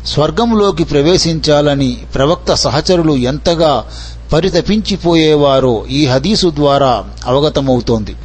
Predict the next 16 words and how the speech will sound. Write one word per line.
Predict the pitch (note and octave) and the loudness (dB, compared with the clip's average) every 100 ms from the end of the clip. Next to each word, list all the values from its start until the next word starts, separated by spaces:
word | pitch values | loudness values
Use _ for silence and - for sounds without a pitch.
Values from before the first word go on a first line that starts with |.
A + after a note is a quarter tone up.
| - - B2 | -16 -10 -2
మనిషి | C3 F#3+ A#3 B3 D3 | 0 2 2 0 -2
స్వచ్ఛందముగా | - C#3 - G#3 G#3+ G3 F3+ E3 D#3+ | -2 -2 0 0 2 0 2 2 2
మంచి | C#3+ D#3+ F3 | 0 -2 -2
పనులు | F3+ F3+ E3 | -2 0 0
చేయాలని | D3+ C3+ C3+ D3+ D#3 D3+ | 0 0 2 2 2 0
భావించి | C3+ G#2+ B2+ D3 C#3+ F3+ G#3+ - - - A2+ | -2 -2 0 0 -2 -2 -4 -10 -16 -14 -4
దానికోసం | C3+ C#3 C#3+ A#2+ E3 F#3+ F3+ | 0 2 0 0 0 2 -2
స్వయముగా | - C3+ E3 G#3+ G3 F3+ | -2 0 2 2 2 2
కట్టుబడి | D3+ C3 - F#3 G3 D#3+ | 2 -2 0 0 2 2
ఉండటం | C3+ D3 D#3 D#3+ D3 | 2 0 0 0 0
ఎంతో | B2+ D3 - F#3 F3+ | -2 -2 0 2 2
అభిలషణీయమని | B2+ B2+ F3 G3+ E3 D#3 D3 C#3 C#3 C#3 | 2 0 2 0 0 0 0 0 0 0
కూడా | C#3+ C3 A#2+ G#2 - - - B2+ | 0 2 2 0 -8 -14 -12 -2
ఈ | C#3 | 0
హదీసు | B2 B2+ F3+ F#3 D3 - - - - | 2 0 0 0 -2 -6 -14 -14 -2
బోధపరుస్తోంది. | C3 E3 C3 C3+ C3 - A2+ F#2+ | 2 2 2 2 0 -2 -4 -4